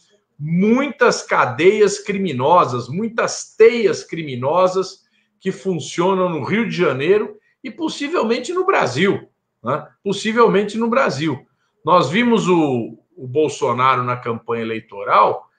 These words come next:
sempre se vangloriando que ele nunca teve nada com as empreiteiras, nunca recebeu dinheiro de empreiteira,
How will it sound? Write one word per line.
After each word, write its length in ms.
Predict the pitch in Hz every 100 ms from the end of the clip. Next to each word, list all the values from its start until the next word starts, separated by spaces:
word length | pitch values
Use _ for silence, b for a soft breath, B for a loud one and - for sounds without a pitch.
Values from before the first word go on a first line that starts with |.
| b b
sempre 880 | - - 175 202 233 233 247 226 143
se 240 | - -
vangloriando 1120 | 196 208 202 170 185 190 147 139 165 214 226
que 240 | 226 247 165
ele 280 | 170 214 220
nunca 340 | 214 226 226
teve 320 | - 202 165
nada 480 | 113 139 185 147 110 b b b _
com 80 | 160
as 200 | 135 131
empreiteiras, 1080 | 160 127 117 101 - 180 208 196 156 127 123
nunca 320 | 202 196 156
recebeu 580 | 156 156 143 123 151 151
dinheiro 460 | 127 131 143 135
de 140 | 123 135
empreiteira, 1080 | 120 101 98 _ 175 214 196 175 - -